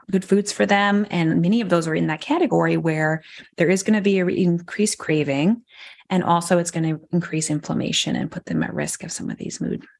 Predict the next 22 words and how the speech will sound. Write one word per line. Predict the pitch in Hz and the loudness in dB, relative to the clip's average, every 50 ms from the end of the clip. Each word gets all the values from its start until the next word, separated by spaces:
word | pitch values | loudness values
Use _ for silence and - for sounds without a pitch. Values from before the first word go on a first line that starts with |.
| _ _ | _ _
symptoms. | - - - - - - - - - - - - - - - - - - - - - | -14 -10 -10 -10 -8 -8 -8 -6 -4 -4 -4 -6 -8 -12 -16 -18 -18 -16 -18 -12 -8
So, | - - 214 202 196 196 - - | 0 2 2 4 4 2 2 2
you | 220 180 | 0 0
know, | 170 - | 0 -2
fruits, | - - - 254 247 240 - - - - | -6 0 2 2 2 2 0 -6 -4 0
vegetables, | - 233 226 233 - 220 208 190 202 202 196 196 196 196 196 190 - - - - - _ _ - | 0 0 2 2 0 0 2 2 2 2 4 2 2 2 0 0 -4 -8 -10 -14 -18 _ _ -14
whole | - - 226 220 214 | 0 2 2 2 2
grains, | 190 - 196 196 196 190 190 185 180 180 180 185 180 180 - - 202 | 2 2 2 4 4 4 4 4 4 2 2 2 0 -2 -4 -2 2
you | 185 170 | 2 2
know, | 170 160 160 165 | 2 2 2 2
lean | 170 180 208 208 202 202 202 202 202 202 - - - - _ _ | 2 2 2 2 2 2 2 0 -2 -4 -8 -16 -20 -20 _ _
meats, | 196 196 190 185 185 196 196 - - - - - | 2 2 4 2 2 0 -2 -4 -6 -6 -8 -8
certainly | - - - 339 330 320 302 | -8 -4 -4 0 2 4 4
in | 277 240 | 4 2
nutritional | 208 - 240 240 247 240 | 0 -2 -2 -2 0 0
psychiatry, | 226 226 220 - 220 208 208 - 220 208 | 0 0 0 2 2 0 2 2 2 2
when | 190 190 196 196 | 2 2 2 2
we're | 196 196 208 | 2 2 2
looking | 240 262 - 294 247 214 | 0 2 2 2 2 2
at | - - | 0 0
things | 202 190 190 190 185 - | 2 2 2 2 0 -4
like | 156 156 151 - - | -6 -6 -8 -10 -16